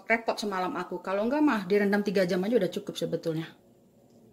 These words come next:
Ini semua hasil penemuan Ibu Tempe Sri Simon ya. Semua kredit untuk Sri Simon. Atau strategi lainnya ya, dididihkan sampai mendidih biar kacangnya bergejolak, kulitnya kelu-, mengelupas, lalu ditaruh di low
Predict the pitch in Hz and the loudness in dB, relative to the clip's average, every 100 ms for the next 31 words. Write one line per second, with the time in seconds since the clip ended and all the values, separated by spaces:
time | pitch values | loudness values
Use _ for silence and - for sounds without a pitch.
0 | _ _ - 220 240 226 220 220 220 220 | _ _ 2 4 4 4 2 2 4 4
1 | 220 208 202 208 - 214 214 214 190 208 | 4 2 2 0 0 0 2 2 2 2
2 | 202 190 - 208 190 185 220 208 - - | 2 0 4 4 4 4 6 6 4 -4
3 | - 214 202 - 208 214 190 170 254 294 | 2 4 4 2 0 0 0 0 0 -2
4 | - 185 190 208 208 208 196 185 190 185 | -6 -4 2 2 2 0 0 -2 -4 -6
5 | 190 - 190 - 185 190 175 160 - - | -6 -4 -4 -2 -2 0 -2 -4 -10 -20
6 | - - - - - - - - - - | -20 -20 -20 -20 -20 -20 -20 -20 -20 -20
7 | - - - 196 214 226 - 214 202 196 | -20 -20 -2 2 6 6 6 2 4 2
8 | 208 185 175 175 214 262 233 294 - 196 | 4 6 6 6 4 6 6 4 2 0
9 | 185 185 190 160 208 - 214 180 165 - | 2 2 -2 -2 -2 2 4 4 2 -2
10 | 180 180 180 185 175 175 220 254 196 185 | -4 0 2 4 2 2 4 6 6 4
11 | 180 180 190 170 175 185 151 175 175 202 | 2 2 0 0 -2 -2 0 2 2 0
12 | - 190 180 175 180 175 - 175 165 - | 0 0 4 4 4 2 0 0 0 -4
13 | - 180 175 170 160 226 254 - - 160 | 2 4 6 4 2 2 2 0 -2 0
14 | 190 202 180 160 175 175 180 202 226 185 | 2 2 2 -2 -2 -2 0 4 6 6
15 | 170 | 2